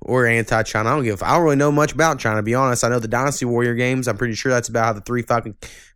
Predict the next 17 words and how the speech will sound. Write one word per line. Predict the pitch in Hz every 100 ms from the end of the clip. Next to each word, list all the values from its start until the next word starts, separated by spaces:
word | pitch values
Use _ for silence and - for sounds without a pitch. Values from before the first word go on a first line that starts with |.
| -
families | 123 123 120
of | 107
China | - 123 127 113
fucking | 120 113 104
fought | 117 117
each | 113 117
other | 113 117
and | 110
to | 98 - - -
keep | 143 110
it |
going. | 110 135 127 117 - - _ -
Um, | 113 117
I | 107
was | 127
listening | 139
to | 123